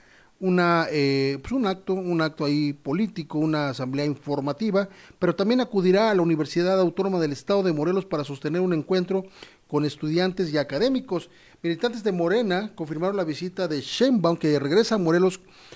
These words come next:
eh, por primera vez después de que ya ha alcanzado esta nominación, esta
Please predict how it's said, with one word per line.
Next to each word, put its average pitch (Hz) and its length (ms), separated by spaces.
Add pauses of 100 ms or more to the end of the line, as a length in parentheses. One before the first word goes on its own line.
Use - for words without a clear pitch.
(220)
eh, 147 160
por 160 180
primera 202 340
vez 190 220
después 180 460
de 165 100
que 147 140
ya 160 300
ha 151 100
alcanzado 147 640
esta 143 400
nominación, 127 680
esta 143 480